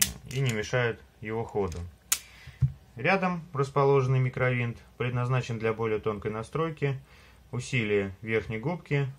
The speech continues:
вот к этим зубцам. Они удерживают изоляцию. Что хочется сказать, э, большинство людей, которые пользуются такого рода клещами, э, жалуются на то, что изоляция снимается неравномерно. А, да,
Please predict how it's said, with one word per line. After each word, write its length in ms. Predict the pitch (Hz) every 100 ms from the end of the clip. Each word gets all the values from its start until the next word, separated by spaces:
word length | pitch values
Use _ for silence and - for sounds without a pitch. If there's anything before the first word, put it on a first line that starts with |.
| - - -
вот 260 | 95 127
к 80 | -
этим 240 | 123 123 113
зубцам. 480 | 113 - 101 90 92 - - -
Они 220 | 104 139
удерживают 420 | 127 123 117 113
изоляцию. 600 | 107 110 101 87 - - - - - - - - -
Что 180 | -
хочется 360 | 151 156 151 151
сказать, 560 | 147 156 147 123 104 -
э, 300 | 110 107 107
большинство 520 | 101 113 131 131 135
людей, 220 | 131 131
которые 360 | 131 113 120 117
пользуются 540 | 120 117 110 107 -
такого 320 | 110 113 120
рода 220 | 113 113 110
клещами, 560 | 123 127 175 175 117 95 95 98
э, 320 | 101 104 104
жалуются 400 | 107 131 127 -
на 120 | 117 113
то, 200 | 143 139
что 180 | -
изоляция 400 | 110 110 120 120
снимается 500 | 98 113 117 113 -
неравномерно. 720 | 117 113 113 127 117 87 85 - - - - - - -
А, 340 | 101 98 95
да, 400 | 101 135 101 87